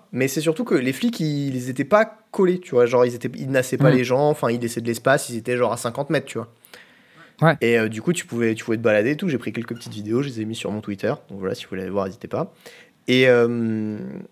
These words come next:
Speaker 1: et en fait, vers un moment, déjà, je commençais à avoir la dalle. Et, euh, et en fait, euh, puis j'étais tout seul, j'étais un peu venu, tu sais, juste pour, euh, pour voir, quoi. Puis au final, j'étais resté, euh, deux heures, deux heures trente, je sais plus, trois heures. Et, euh,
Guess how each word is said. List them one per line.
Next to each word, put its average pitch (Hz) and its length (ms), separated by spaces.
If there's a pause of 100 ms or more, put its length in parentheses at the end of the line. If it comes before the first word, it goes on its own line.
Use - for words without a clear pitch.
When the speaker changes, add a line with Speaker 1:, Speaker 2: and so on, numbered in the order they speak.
(180)
Speaker 1:
et 135 80
en 131 60
fait, 202 200
vers 151 140
un 147 120
moment, 190 560 (1400)
déjà, 127 180
je 165 80
commençais 127 240
à 117 40
avoir 104 140
la 104 80
dalle. 131 240 (320)
Et, 143 220
euh, 117 880 (180)
et 117 100
en 113 60
fait, 160 260
euh, 117 100
puis 113 220
j'étais 117 300
tout 117 120
seul, 156 180
j'étais 123 180
un 113 80
peu 117 120
venu, 120 180
tu - 60
sais, 147 80
juste 156 200
pour, 117 220
euh, 104 80
pour 104 200
voir, 113 220
quoi. - 220
Puis - 120
au - 20
final, 107 200
j'étais 107 160
resté, 101 240
euh, 101 180 (380)
deux 101 300
heures, 107 140
deux 104 140
heures 110 80
trente, 123 200
je - 60
sais - 60
plus, - 100 (140)
trois - 220
heures. 117 80 (640)
Et, 117 200
euh, 107 600